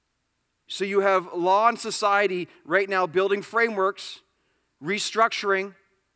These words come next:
gutting what used to be, and building up new frameworks that cannot, cannot stand, will collapse upon itself because people are deceived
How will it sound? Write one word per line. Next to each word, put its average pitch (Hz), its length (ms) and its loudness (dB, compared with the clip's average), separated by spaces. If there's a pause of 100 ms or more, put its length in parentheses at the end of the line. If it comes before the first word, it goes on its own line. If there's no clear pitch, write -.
(240)
gutting 214 340 4
what 214 140 0
used 214 260 -6
to 202 80 -8
be, 175 320 -6 (220)
and 180 180 -2
building 202 260 2
up 190 100 2
new 220 180 -4
frameworks 214 540 -2
that 175 220 -2
cannot, 226 720 0
cannot 233 480 -2
stand, 165 360 -8 (180)
will 175 100 -2
collapse 180 420 0
upon 214 280 -4
itself 170 320 -4
because 151 220 -10
people 185 260 -10
are 156 60 -4
deceived 147 640 -6